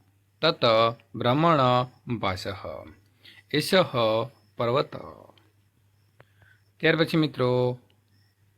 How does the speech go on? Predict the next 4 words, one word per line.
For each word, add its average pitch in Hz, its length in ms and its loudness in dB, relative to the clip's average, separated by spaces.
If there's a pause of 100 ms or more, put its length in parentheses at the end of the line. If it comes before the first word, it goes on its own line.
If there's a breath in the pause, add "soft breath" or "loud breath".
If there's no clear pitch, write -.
(200)
પર્યકઃ 170 360 4 (1200)
કટહ 139 400 2 (760)
દંડદીપઃ 127 800 -2 (640)
એતત 156 220 0